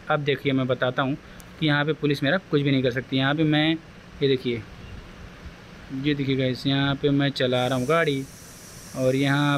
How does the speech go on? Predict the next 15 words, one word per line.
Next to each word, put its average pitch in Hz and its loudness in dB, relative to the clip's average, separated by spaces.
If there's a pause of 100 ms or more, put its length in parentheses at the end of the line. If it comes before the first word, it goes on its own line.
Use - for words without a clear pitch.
(120)
पे 139 4
आ 135 -2
रहे 135 0
हैं 135 0
एक 131 -2
जन 135 2
मुझे 131 0
मारने 156 2
के 143 -4
लिए 135 0 (580)
और 131 2
मैं 147 4
इनको 139 2
दे 135 2
दूँगा 131 0